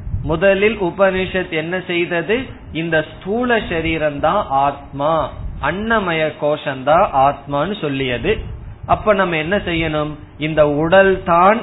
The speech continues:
நான் என்று முடிவு செய்ய வேண்டும். அடுத்தபடியாக இந்த உடல்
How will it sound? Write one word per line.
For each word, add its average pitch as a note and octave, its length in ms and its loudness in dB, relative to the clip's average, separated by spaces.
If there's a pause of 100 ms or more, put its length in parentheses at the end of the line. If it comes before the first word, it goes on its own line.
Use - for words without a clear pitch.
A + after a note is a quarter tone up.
(140)
நான் D3+ 480 2
என்று D3+ 340 -4
முடிவு D#3+ 400 0
செய்ய D3+ 280 -6
வேண்டும். C3 480 -4 (500)
அடுத்தபடியாக D#3+ 1120 2 (460)
இந்த C#3+ 280 0 (140)
உடல் G#3 400 2